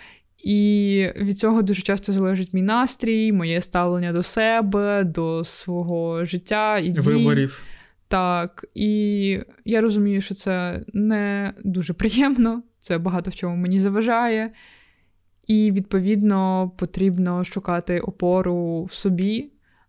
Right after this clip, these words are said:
Speaker 1: аби була своя впевненість в тому, що я роблю і як.
Speaker 2: Е, це цікаво можна підв'я-, підв'язати до нашої вчорашньої розмови про те, що, е, як би тебе інша людина, лю-, інша людина не кохала б,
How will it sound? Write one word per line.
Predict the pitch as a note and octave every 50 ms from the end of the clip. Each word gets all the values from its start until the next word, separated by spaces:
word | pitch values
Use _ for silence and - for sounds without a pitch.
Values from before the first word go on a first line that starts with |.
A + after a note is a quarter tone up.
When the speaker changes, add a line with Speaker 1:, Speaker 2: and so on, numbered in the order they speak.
| _ _ -
Speaker 1:
аби | - F#3 E3+ F3+ F3+
була | E3+ F3+ F3+ F3+ F3+ F#3 F#3+ G3 F#3+ F#3 F3+ F3 F3 F3+ - - _
своя | - - - F#3+ F#3 F3 D#3+ D#3
впевненість | D#3+ - - - G3 G3+ A3 G#3 F#3+ F3+ F3 F3 - -
в | - -
тому, | - F#3 F#3 F#3 E3+ E3+
що | - - - A3
я | A3+ G#3+ -
роблю | - F3 F3 F3 E3+ E3+ E3+ E3+ E3+ E3+ E3+ - _ -
і | G#3 E3+
як. | D3 C#3+ C#3+ - - - - - - - _ - - _ -
Speaker 2:
Е, | D3 C#3+ C3+ C3+ C3 C3+
це | - - - D3
цікаво | C#3 - - - E3+ D#3+ D#3+ D#3+
можна | D#3+ D#3 D3 D3+ D#3 C#3+
підв'я-, | D3 C3+ C#3 D3+ F#3
підв'язати | G3 - C#3+ C#3 C#3+ C#3+ D3+ D3 D#3 D3+ C#3+ D#3
до | C#3+ C3+ C#3
нашої | C#3+ C#3+ C#3+ C#3 - D3+ C3+
вчорашньої | C3+ - D#3 D3+ E3 D#3+ - - D#3 C#3+
розмови | C#3+ C3+ D3 D3 C3+ B2+ A#2+ B2
про | A#2+ C3 C3
те, | - C#3 C3+
що, | C3+ - C#3 B2+ - - - - - - - - -
е, | C#3 C#3
як | C3 D3 D3+ D3+ D3
би | D3+
тебе | C#3+ D#3 C#3+ C3+ C#3 C#3+ C#3 C#3 - D3
інша | D3 C#3+ - C#3+
людина, | C#3 C#3 C#3 D3 C#3+ - -
лю-, | C#3 C#3 D3+ D3 D3 - -
інша | E3 E3+ D#3+ - D3+
людина | D3 D3 D3 D3+ D#3 D3 C#3+
не | C#3 C#3+ C#3
кохала | C#3 C#3 C3 - D3+ D#3+ F3+ G3+ F#3
б, | D3 -